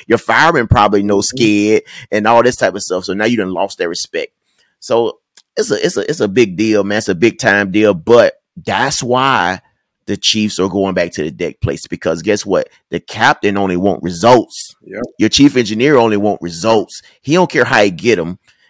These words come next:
Speaker 1: right? He don't care if you down there. He don't care if I'm down there doing the maintenance, as long as the maintenance is done.
Speaker 3: And, and see,
Speaker 1: Right?
Speaker 3: Damon,
Speaker 1: That,
Speaker 3: and
Speaker 1: that's kinda
Speaker 3: and Damon, I don't wanna cut you off, but that, that's exactly my point. That, that, that was my point to why I believe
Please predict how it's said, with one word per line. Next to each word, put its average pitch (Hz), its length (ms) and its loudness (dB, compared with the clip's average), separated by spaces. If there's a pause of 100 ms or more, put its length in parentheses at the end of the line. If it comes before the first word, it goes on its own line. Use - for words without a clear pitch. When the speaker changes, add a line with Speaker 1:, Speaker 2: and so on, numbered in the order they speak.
Speaker 1:
right? 110 260 2
He 143 60 -2
don't 160 180 -2
care 127 140 4
if 104 140 -2
you 185 160 2
down 113 240 4
there. 98 120 0
He 135 100 0
don't 202 140 2
care 151 120 6
if - 160 0
I'm 160 180 2
down 120 220 4
there 107 80 2
doing 104 240 -2
the 98 60 -2
maintenance, 101 400 -6
as - 40 -20
long 151 160 0
as 117 80 -6
the 101 80 -2
maintenance 101 360 -4
is 82 120 -14
done. 87 240 -4
Speaker 3:
And, 139 240 -6
and 139 160 -4
see, 180 200 -2
Speaker 1:
Right? 185 280 2
Speaker 3:
Damon, - 160 -2
Speaker 1:
That, - 120 2
Speaker 3:
and 185 80 4
Speaker 1:
that's 131 140 2
kinda 117 400 0
Speaker 3:
and 135 120 -2
Damon, 170 220 2
I 180 40 4
don't 196 120 4
wanna 190 140 2
cut 185 220 -4
you 202 60 -2
off, 190 280 -2
but 127 200 -4
that, 170 200 0
that's 165 180 -2
exactly 165 500 -2
my 135 220 -2
point. 180 280 -8 (520)
That, 160 240 -4
that, 147 180 -6
that 156 100 -2
was 160 100 0
my 147 200 -4
point 175 240 -4
to 165 100 -8
why 151 260 0
I 139 80 -6
believe 147 640 -4